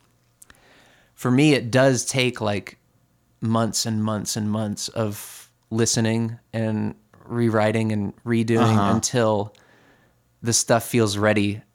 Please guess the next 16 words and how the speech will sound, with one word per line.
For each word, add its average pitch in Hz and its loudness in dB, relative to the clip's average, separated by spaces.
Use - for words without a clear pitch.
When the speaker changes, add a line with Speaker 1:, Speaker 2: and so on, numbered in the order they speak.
Speaker 1:
for - -4
me. 104 2
Speaker 2:
Yeah. 95 0
Speaker 1:
Even 127 2
if, 120 0
like, 117 2
the 110 -4
production 101 -4
quality 101 -8
is - -8
a 110 -10
little 107 -2
bit, 101 -6
Speaker 2:
Yeah. 92 -2
Speaker 1:
you 98 -8
know, 113 -12